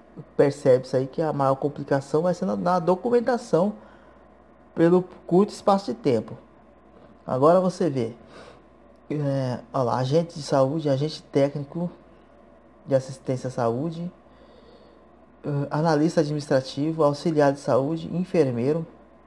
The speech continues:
executivo público, e esse aqui, o que me interessa, oficial administrativo, já numa tacada só chamou sete, um da lista especial, E da lista geral, seis.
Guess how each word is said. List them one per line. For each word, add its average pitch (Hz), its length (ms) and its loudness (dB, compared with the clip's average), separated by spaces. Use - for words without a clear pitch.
executivo 160 560 -4
público, 175 420 -4
e 165 80 2
esse 185 180 -4
aqui, 185 320 -6
o 147 100 -6
que 160 120 2
me 165 100 -2
interessa, 170 460 2
oficial 160 360 0
administrativo, 170 880 -2
já 147 220 0
numa 160 200 2
tacada 143 500 2
só 170 220 2
chamou 180 320 0
sete, 131 480 0
um 160 240 -4
da 123 120 0
lista 131 280 -4
especial, 175 680 0
E - 60 -8
da 143 120 4
lista 160 220 2
geral, 151 340 4
seis. - 680 -8